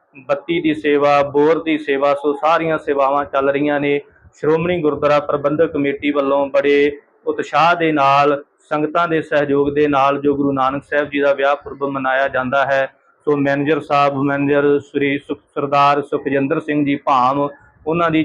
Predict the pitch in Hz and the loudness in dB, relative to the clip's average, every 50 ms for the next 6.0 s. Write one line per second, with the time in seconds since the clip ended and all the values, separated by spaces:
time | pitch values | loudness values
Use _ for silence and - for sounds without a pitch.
0 | 151 143 143 143 143 147 143 165 160 151 147 143 139 139 156 165 165 156 160 151 | 0 2 2 4 4 4 2 2 0 0 0 2 2 2 0 0 -2 0 0 0
1 | 135 139 139 143 143 143 143 139 143 143 151 147 147 143 139 139 - 139 139 139 | 0 0 0 0 0 -2 -2 0 2 2 2 2 2 0 0 0 -2 -2 0 2
2 | 143 143 143 - 143 - - 127 135 143 147 139 - 143 135 135 139 139 143 147 | 0 0 0 -2 -4 -2 0 -2 -2 -2 -4 -6 -4 -4 -2 0 0 0 2 0
3 | 143 143 143 143 143 143 _ _ _ _ _ _ _ - - 151 165 170 170 170 | 0 0 0 -2 -4 -4 _ _ _ _ _ _ _ -4 0 2 4 4 4 4
4 | 170 170 170 170 165 160 160 160 - 147 139 143 139 - 147 143 147 143 147 147 | 2 2 0 -2 -2 -2 -2 -2 -4 -4 -2 -2 -4 -2 -2 -2 0 0 -2 -2
5 | 147 147 139 - 131 139 143 143 147 143 147 143 139 131 131 131 135 139 143 139 | 0 -2 0 0 0 0 0 0 0 0 0 0 2 2 2 2 2 2 0 -2